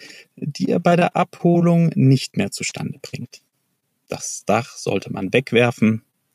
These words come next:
Hier und da fehlt eine Zierleiste. Ah, das Radio sowieso. Die Fahrertür gibt ein markerschütterndes Krachen von sich beim Öffnen und Schließen.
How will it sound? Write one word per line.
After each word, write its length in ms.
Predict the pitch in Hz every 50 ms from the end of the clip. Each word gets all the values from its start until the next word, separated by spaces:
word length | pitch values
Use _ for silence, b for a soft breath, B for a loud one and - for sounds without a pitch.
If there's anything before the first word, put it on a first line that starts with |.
| _
Hier 480 | - - - - - - 156 160 160 143
und 160 | - 107 -
da 200 | 101 101 107 107
fehlt 260 | - - - 101 98
eine 160 | - - 92 -
Zierleiste. 640 | - - - 147 139 123 107 110 - - - 107 110 _ _ _ _ _ _ _ _ _ _ _ _ _ -
Ah, 180 | - 127 120
das 220 | 117 113 110 - -
Radio 320 | - - 90 90 90 90
sowieso. 420 | 90 92 - - - - 92 - - _ _ _ _ _ _ _ _ _ _ _ _ _ _ _ _ _ _ _ _ _ _ _ _ - -
Die 40 | 120
Fahrertür 640 | - - - 104 107 104 113 101 - - - 107 110 B B B B B
gibt 240 | - - - - -
ein 140 | 98 98
markerschütterndes 960 | 98 95 95 101 104 110 107 - - 95 - - - 92 - 98 92 92 - -
Krachen 380 | - - 95 - - - 98
von 280 | - - - 95 95 92
sich 220 | - - - -
beim 160 | - 92 104
Öffnen 340 | - - - - - 87 90
und 140 | 98 - -
Schließen. 500 | - - - 101 - - - 95 92 -